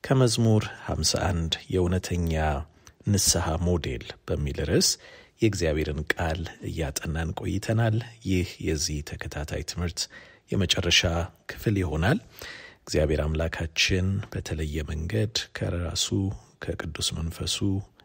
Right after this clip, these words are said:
እንዲያስተምረን፣ ደግሞም በምንማረው ነገር ደግሞ በሕይወታችን ሊያመጣ የሚወደውን ለውጥ፣ መቀየር፣ እንደዚሁም ደግሞ በረከቱን ሁሉ እንዲሰጠን ጸሎት በማድረግ እንጀምራለን። እንጸልይ።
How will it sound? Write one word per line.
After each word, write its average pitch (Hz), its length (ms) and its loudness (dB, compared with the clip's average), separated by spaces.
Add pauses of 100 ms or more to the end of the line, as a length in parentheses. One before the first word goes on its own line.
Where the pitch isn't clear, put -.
እንዲያስተምረን፣ 82 840 0 (680)
ደግሞም 82 460 2
በምንማረው 80 720 0
ነገር 76 280 -4
ደግሞ 92 280 0
በሕይወታችን 90 840 0 (360)
ሊያመጣ 76 380 -2 (200)
የሚወደውን 76 720 -2
ለውጥ፣ 101 340 0 (960)
መቀየር፣ 85 680 2 (320)
እንደዚሁም 76 500 -2
ደግሞ 76 200 0
በረከቱን 71 560 -2
ሁሉ 78 180 0
እንዲሰጠን 73 600 -2 (120)
ጸሎት - 380 -2
በማድረግ - 520 -6
እንጀምራለን። 92 720 0 (240)
እንጸልይ። 69 640 -2